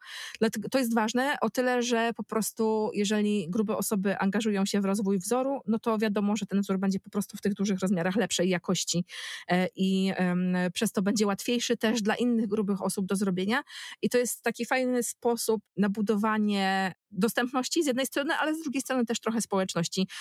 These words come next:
bo, bo ja mam wrażenie, że już teraz, chociaż jestem bardzo krótko w tym, że widzę te, te, te jakieś tam,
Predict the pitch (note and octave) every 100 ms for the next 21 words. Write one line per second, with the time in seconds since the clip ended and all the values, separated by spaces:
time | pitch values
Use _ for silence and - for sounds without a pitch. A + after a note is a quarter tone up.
0 | - - - F#3 A#3+ A#3+ G#3 G#3 B3+ B3
1 | B3 A#3+ B3 A#3+ A3+ A3 G#3 G3 A#3 -
2 | A#3 F#3 - G3+ G#3 - A3 G#3 G3 F#3
3 | G3 G3 - G3+ A3 A#3 G3+ F#3+ F3+ F3
4 | _ F#3+ F3+ - F3+ - _ F#3 F#3+ G3+
5 | G3+ G3